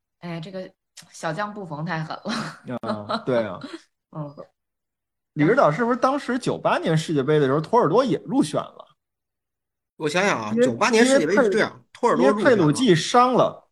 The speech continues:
Speaker 3: 佩鲁季在训练营里伤了。
Speaker 2: 对，然后呢，
Speaker 3: 然后我记得，
Speaker 2: 他们的
Speaker 3: 记得都哭着走了。
Speaker 2: 对，他们的三个门将，我记得主力门将是十二号帕留卡，然后呢，那个替补门将是一号托尔多，然后还有那个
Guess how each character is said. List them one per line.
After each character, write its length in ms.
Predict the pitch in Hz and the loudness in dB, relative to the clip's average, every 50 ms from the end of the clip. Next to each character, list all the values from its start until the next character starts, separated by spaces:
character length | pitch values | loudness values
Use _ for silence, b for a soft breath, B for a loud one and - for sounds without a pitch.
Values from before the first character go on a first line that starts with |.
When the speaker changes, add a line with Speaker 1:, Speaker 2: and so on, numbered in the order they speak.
| _ - | _ -2
Speaker 3:
佩 160 | - 302 269 | 2 4 4
鲁 100 | 175 175 | 4 4
季 100 | 175 240 233 | 6 6 6
在 100 | 214 226 | 6 6
训 160 | 226 - 277 | 4 4 4
练 160 | 233 202 175 | 4 4 4
营 160 | 156 156 208 | 4 4 4
里 100 | 269 208 | 4 2
伤 280 | - - 170 139 131 127 | 2 2 2 0 0 0
了。 160 | 113 95 - _ _ _ - 208 190 - | -4 -8 -10 _ _ _ -14 -6 0 4
Speaker 2:
对， 300 | 214 196 170 143 135 147 | 6 8 8 6 4 4
然 180 | 160 170 196 | 2 4 4
后 100 | 233 254 | 4 6
呢， 60 | 214 | 6
Speaker 3:
然 60 | 233 214 | 8 8
后 60 | - | 8
我 60 | 175 | 6
记 140 | 175 - 269 | 6 4 4
得， 60 | 269 | 4
Speaker 2:
他 80 | 262 262 | 4 2
们 80 | 254 240 | 0 0
的 60 | 214 | 2
Speaker 3:
记 100 | 247 220 | 2 4
得 120 | 196 - | 4 4
都 100 | 160 160 | 4 2
哭 180 | 156 - 285 277 | 2 0 2 2
着 80 | 214 | 2
走 240 | 175 143 123 92 87 | 2 0 -2 -4 -4
了。 260 | 101 135 165 - - _ _ _ - - - | -6 -6 -6 -8 -10 _ _ _ -20 -6 0
Speaker 2:
对， 220 | - 196 185 170 | 4 4 4 4
他 260 | 175 - - 262 262 262 | 4 2 0 0 2 2
们 100 | 247 226 | 2 2
的 80 | 208 | 2
三 260 | 180 - - 247 254 | 2 4 2 2 2
个 100 | 240 226 | 4 2
门 180 | 185 160 160 180 | 4 4 4 4
将， 240 | 196 233 202 170 147 | 6 6 6 6 4
我 80 | 135 | 2
记 220 | 131 131 - 226 208 | 0 -2 0 0 2
得 100 | 185 170 | 2 2
主 240 | 160 - 147 120 123 | 2 0 -4 -2 -2
力 140 | 165 208 | 0 2
门 180 | 196 170 170 196 | 2 2 4 6
将 160 | 220 208 175 | 6 6 6
是 80 | 156 160 | 4 4
十 80 | - | 4
二 180 | 175 196 208 185 | 6 6 6 6
号 180 | 160 175 165 160 | 6 4 2 2
帕 160 | 160 196 180 | 2 2 2
留 140 | 160 165 208 | 2 2 2
卡， 460 | - - - - - 123 107 - b b b b b b b | 0 -4 -6 -4 -2 -4 -4 -4 b b b b b b b
然 180 | b 160 160 170 | b 2 4 4
后 180 | 190 220 226 | 4 4 2
呢， 100 | 214 214 | 2 2
那 160 | 208 208 202 185 | 2 2 2 2
个 100 | 185 170 | 2 0
替 240 | 160 - - 262 | 0 0 0 0
补 160 | 196 160 135 113 | 0 0 -2 -4
门 160 | 120 123 147 | -4 0 2
将 280 | 160 185 170 160 165 | 4 4 4 4 2
是 100 | 156 156 | 2 2
一 140 | 160 196 220 | 2 4 2
号 240 | 214 - 202 147 123 | 2 4 4 4 4
托 180 | 123 - - 175 | 2 4 4 4
尔 100 | 160 135 | 4 6
多， 380 | 135 151 156 156 156 151 B B B B _ | 4 6 6 6 4 4 B B B B _
然 220 | - 147 151 151 170 | 0 2 4 4 4
后 60 | 180 - 156 | 2 0 0
还 160 | 156 165 175 | 2 4 6
有 340 | 185 165 143 131 127 131 131 180 | 6 6 6 4 2 -2 -2 -2
那 180 | 165 156 151 139 | 0 0 2 2
个 380 | 143 131 127 127 120 - - | 2 2 2 2 0 -2 -8